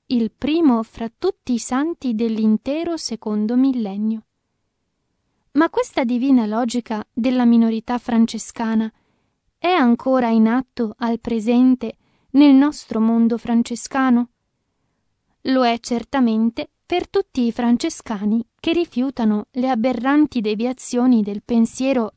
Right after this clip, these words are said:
antiascetico odierno, disfattista di ogni minorità, secondo il quale oggi si deve parlare soltanto di promozione umana, di affermazione di sé,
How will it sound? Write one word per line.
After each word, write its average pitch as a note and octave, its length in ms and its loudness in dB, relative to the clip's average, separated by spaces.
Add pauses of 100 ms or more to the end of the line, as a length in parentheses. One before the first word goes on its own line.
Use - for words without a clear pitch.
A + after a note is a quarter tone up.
antiascetico B3 1040 -2
odierno, A3 580 -2 (560)
disfattista C#4 1040 -4
di A3 160 -2
ogni A#3+ 300 4
minorità, A3+ 640 0 (460)
secondo A#3 540 0
il A3+ 100 -4
quale A#3 420 -4
oggi B3 340 -4
si - 140 -8
deve A3+ 300 -2
parlare A3+ 540 -4
soltanto A3+ 920 -2
di G#3+ 340 0
promozione A3+ 800 0
umana, G#3 520 0 (400)
di B3 200 0
affermazione A3+ 840 0
di G#3+ 120 -6
sé, A#3 380 -6